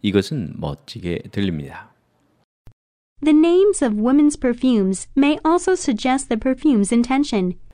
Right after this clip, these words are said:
Speaker 1: 여성 향수의 이름은 또한 향수의 숨은 의도를 암시하기도 합니다.
Speaker 2: Scents like passion and knowing need no explanation.
Speaker 1: 열정, 패션이나 암,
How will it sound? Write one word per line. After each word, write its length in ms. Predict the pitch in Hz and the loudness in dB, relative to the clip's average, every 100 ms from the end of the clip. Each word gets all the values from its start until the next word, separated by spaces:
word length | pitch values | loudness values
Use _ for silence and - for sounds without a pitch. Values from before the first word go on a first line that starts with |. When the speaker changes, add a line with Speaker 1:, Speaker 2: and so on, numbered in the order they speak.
| _ 214 | _ 0
Speaker 1:
여성 480 | 196 196 151 156 120 | 0 0 -4 -4 -6
향수의 460 | - 101 90 - | -6 -6 -4 -4
이름은 360 | 87 110 76 131 | -4 -4 -8 -8
또한 240 | 147 156 165 | -4 -4 -6
향수의 720 | - 131 104 95 - 98 90 | -8 -6 -4 -6 -6 -4 -4
숨은 600 | - - 165 165 98 - | -8 -8 -4 -2 -2 -4
의도를 480 | 87 80 85 107 120 | -4 -4 -2 -4 -4
암시하기도 640 | 82 78 82 - 123 107 | -6 -8 -8 -6 -6 -6
합니다. 380 | 90 78 - - _ _ _ _ - - - - | -6 -10 -12 -18 _ _ _ _ -20 -20 -20 -20
Speaker 2:
Scents 440 | - 349 370 - | -2 0 0 0
like 240 | 240 202 - | 0 -2 -2
passion 480 | 277 285 - 302 | -2 0 2 2
and 260 | 269 202 202 | 4 2 2
knowing 340 | 233 240 240 254 | 2 2 2 2
need 320 | 247 302 311 | 4 4 2
no 180 | 269 277 | 2 2
explanation. 840 | 190 - 220 220 226 240 196 185 175 - - - - _ _ _ _ _ | 0 -2 -2 0 0 0 -2 -2 -6 -16 -20 -20 -20 _ _ _ _ _
Speaker 1:
열정, 380 | - 87 - 73 | -4 -4 -4 -10
패션이나 840 | - - 113 - 113 107 73 160 170 _ | -12 -10 -8 -6 -4 -4 -6 -8 -12 _
암, 340 | - 80 69 | -2 -2 -4